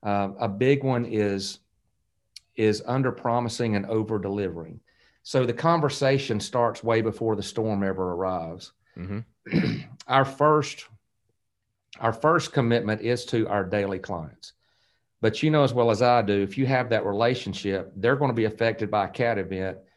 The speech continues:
Speaker 1: and they're gonna be looking to you to step up to the plate.
Speaker 2: Yep.
Speaker 1: So, you know, if a,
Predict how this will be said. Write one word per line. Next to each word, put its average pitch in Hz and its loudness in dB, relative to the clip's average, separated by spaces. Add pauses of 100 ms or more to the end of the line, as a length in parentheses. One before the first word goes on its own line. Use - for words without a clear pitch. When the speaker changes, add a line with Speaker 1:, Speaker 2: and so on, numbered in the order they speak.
(160)
Speaker 1:
and 98 -4
they're 123 4
gonna 123 -2
be 110 2
looking 110 0
to 101 -4
you 101 0
to 95 -8
step 98 -4
up 92 -4
to 87 -8
the 78 -10
plate. 90 -8 (260)
Speaker 2:
Yep. 92 -12 (400)
Speaker 1:
So, 127 2 (540)
you 120 -4
know, 110 2
if 107 0
a, 107 2